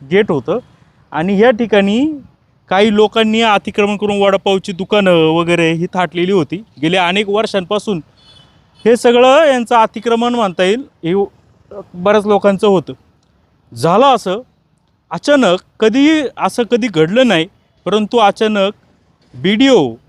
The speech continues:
पंचायत समिती यांनी या इथल्या अतिक्रमणधारकांना, एक, दोन, तीन व्यक्ती दिसत आहेत, अजूनही काही लोक आहेत, काही लोक दबावामुळे पुढे येत नसतील,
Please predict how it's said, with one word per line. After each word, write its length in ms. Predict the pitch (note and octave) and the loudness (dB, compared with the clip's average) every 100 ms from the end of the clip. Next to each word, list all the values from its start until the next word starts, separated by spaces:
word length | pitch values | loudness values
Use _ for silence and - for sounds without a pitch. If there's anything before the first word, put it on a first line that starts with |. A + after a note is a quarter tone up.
| _ - | _ -6
पंचायत 340 | F3+ F#3+ A#3+ | -4 0 -2
समिती 520 | G#3+ A3+ A3+ G3 D#3+ D#3 - _ _ - | 0 -2 -2 -4 -6 -6 -14 _ _ -2
यांनी 400 | G3+ B3 F#3 G3 - _ _ - | 2 2 2 -4 -10 _ _ -4
या 280 | F#3 B3 C4 | 2 4 4
इथल्या 400 | A#3+ A3 A3 A3+ | 0 -2 0 2
अतिक्रमणधारकांना, 1080 | G#3 G#3+ G#3+ A3 A3+ A3 E3+ G3+ F#3+ D3 D3+ - - | 0 -4 -4 -4 -2 0 0 -2 -2 -2 -4 -8 -8
एक, 260 | F#3 G3+ E3+ | -2 -2 0
दोन, 200 | G#3 G3+ | 0 0
तीन 240 | A3 G#3+ | -2 -4
व्यक्ती 280 | G3+ G3 G#3+ | -2 -4 -8
दिसत 240 | G3+ - | -12 -4
आहेत, 140 | G3 F#3 | -2 0
अजूनही 380 | F#3+ G3 A#3 A#3 | 0 2 0 2
काही 200 | A3 G3 | 2 2
लोक 200 | F#3+ G#3+ | 0 0
आहेत, 240 | E3+ F3+ _ _ _ _ | 0 -2 _ _ _ _
काही 220 | F3+ G#3 | -2 0
लोक 180 | A3 A3 | 0 0
दबावामुळे 600 | A3 G#3+ G#3 A3+ A3+ A#3 | 0 0 0 0 0 -2
पुढे 260 | G#3+ A#3 A3+ | -2 0 0
येत 180 | F#3 A3 | 0 -4
नसतील, 340 | G3+ - | -8 -8